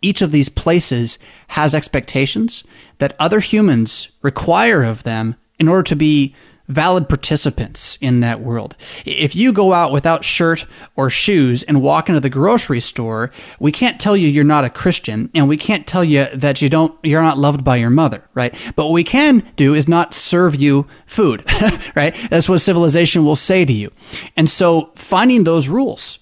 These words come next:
uh, discerning what they are in the world outside, and then teaching your children to engage them and to, to make use of them. But then also, as you, you point out,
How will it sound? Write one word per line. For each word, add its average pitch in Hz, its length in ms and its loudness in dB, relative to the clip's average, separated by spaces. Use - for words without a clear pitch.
uh, 135 260 -8
discerning 214 440 2
what 156 160 2
they 147 140 2
are 233 240 2
in 120 140 2
the 143 60 4
world 151 220 2
outside, 123 420 -2
and 135 120 2
then 147 100 2
teaching 202 300 -2
your 147 80 2
children 143 300 0
to 127 220 -2
engage 143 420 -2
them 107 180 -10
and 120 100 -4
to, 123 160 -10
to - 140 -8
make 117 160 -4
use 170 220 2
of 185 80 0
them. 107 180 -6
But 123 120 -8
then 131 100 0
also, 185 560 2
as 117 200 -6
you, 123 120 -4
you 117 120 -10
point 113 240 -4
out, 107 220 -6